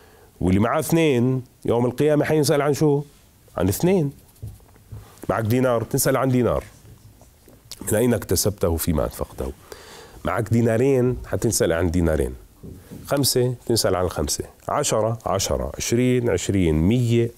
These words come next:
ألف، مليون، عشرين مليون، مليار. كل ما يزيد راح تنسأل عن كل زيادة عندك من هذا المال. من وين؟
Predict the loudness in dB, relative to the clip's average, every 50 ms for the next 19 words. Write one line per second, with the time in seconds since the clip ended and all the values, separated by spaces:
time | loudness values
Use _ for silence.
0 | -4 -2 0 0 -2 -4 -4 -4 -2 0 2 2 2 2 2 2 2 2 0 -2
1 | -2 -2 -2 -2 0 0 0 2 2 2 2 2 2 2 2 2 2 2 2 2
2 | 4 4 2 2 2 2 0 0 -2 -6 -10 -16 -20 _ _ -20 -20 -20 -20 -20
3 | -20 -20 -10 -4 0 2 4 4 4 4 4 2 4 4 4 2 2 2 2 0
4 | 0 0 -2 0 2 2 2 2 2 2 2 2 2 2 0 0 -2 -4 -2 0
5 | 2 4 4 4 4 4 2 2 2 2 4 4 4 4 2 2 2 2 2 2
6 | 2 0 0 0 0 0 2 2 2 2 2 2 0 0 2 2 2 2 0 0
7 | -2 -4 -10 -20 -20 -20 -20 -20 -20 _ -20 _ _ _ _ _ _ _ _ _
8 | -4 -2 0 2 2 2 2 2 2 0 -2 -4